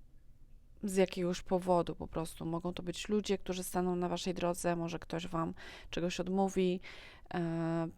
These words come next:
będzie trzeba w to więcej włożyć wysiłku niż, e, zakładalibyście na początku, e, zanim się to zabra-,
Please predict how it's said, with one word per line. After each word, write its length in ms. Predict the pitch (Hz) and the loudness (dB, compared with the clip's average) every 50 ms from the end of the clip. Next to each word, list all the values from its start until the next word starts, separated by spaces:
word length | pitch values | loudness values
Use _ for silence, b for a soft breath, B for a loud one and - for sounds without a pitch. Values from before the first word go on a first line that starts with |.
| - | 0
będzie 260 | - 175 170 170 180 175 | 2 2 2 2 0 -4
trzeba 260 | - - 175 170 170 | -4 -4 -2 -2 -4
w 80 | - | -4
to 200 | - - 175 175 | -4 -4 -4 -4
więcej 580 | 175 185 - 170 175 180 185 196 196 - 208 196 | -4 -6 -2 2 2 4 4 2 0 0 -2 0
włożyć 280 | 190 190 180 175 180 175 | 2 0 -2 0 -2 -4
wysiłku 500 | 175 175 165 - - 175 - - - 175 | -4 -2 -4 -2 -4 -6 -6 -6 -4 -4
niż, 500 | 170 160 156 160 165 165 - - - - | -2 -2 -2 -2 -2 -4 -4 -4 -6 -4
e, 280 | - 170 165 165 165 170 | -4 -4 -2 -2 -4 -4
zakładalibyście 1300 | - - 175 - - 170 170 165 - - 165 160 165 165 175 185 190 190 - 170 170 - - - - 175 | -2 -4 -4 -4 -2 -4 -4 -2 0 2 2 2 2 2 0 -2 -2 0 -2 -2 -2 -2 -4 -4 -4 -2
na 140 | 170 165 165 | -2 -2 -4
początku, 840 | - - - - - 180 175 170 - - - - 165 160 165 165 - | -4 -8 -8 -4 -2 -2 -2 -2 -4 -8 -10 -8 -6 -6 -6 -6 -4
e, 220 | - 170 165 160 165 | -4 -4 -2 -2 -2
zanim 240 | - 160 160 160 170 | 0 0 0 -2 -2
się 120 | - 175 | -4 -6
to 120 | - - | -6 -6
zabra-, 340 | 170 175 165 170 175 170 165 | -4 -4 -4 -2 -2 -4 -4